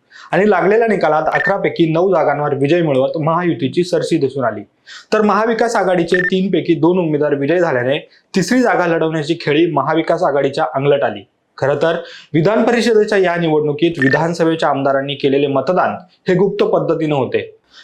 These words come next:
त्यामुळे या निवडणुकीत घोडेबाजार होत क्रॉस वोटिंग होईल अशी चर्चा अगदी सुरुवातीपासूनच राजकीय वर्तुळात रंगल्या होत्या आणि तेच झालं. जयंत पाटील यांचा पराभव झाला. महाराष्ट्रातील सर्वात जुना पक्ष असलेल्या शेतकरी कामगार पक्षाचे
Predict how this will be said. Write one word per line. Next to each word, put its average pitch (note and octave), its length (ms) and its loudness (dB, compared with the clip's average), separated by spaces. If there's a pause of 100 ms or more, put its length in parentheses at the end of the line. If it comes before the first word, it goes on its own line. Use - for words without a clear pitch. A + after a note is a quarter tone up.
(100)
त्यामुळे G#3 300 2
या A3+ 100 0
निवडणुकीत A3+ 560 0
घोडेबाजार G3 560 2
होत F3+ 220 0 (160)
क्रॉस F3 240 0
वोटिंग E3+ 240 0
होईल D3 260 0 (180)
अशी - 200 -2
चर्चा D3+ 380 0
अगदी C3+ 220 0
सुरुवातीपासूनच D3 840 -2
राजकीय C3+ 440 0
वर्तुळात C#3 540 0
रंगल्या B2+ 260 0
होत्या G2+ 220 -4 (340)
आणि F#3 160 0
तेच F#3+ 300 2
झालं. B2+ 260 0 (300)
जयंत A3 280 2
पाटील G#3 340 2
यांचा F3 220 2
पराभव D3+ 380 0
झाला. A2+ 200 0 (280)
महाराष्ट्रातील D#3+ 720 0
सर्वात D#3+ 400 0
जुना D3+ 220 0
पक्ष - 260 -2
असलेल्या D3 440 0
शेतकरी - 380 0
कामगार C#3+ 340 -2
पक्षाचे D3+ 500 -2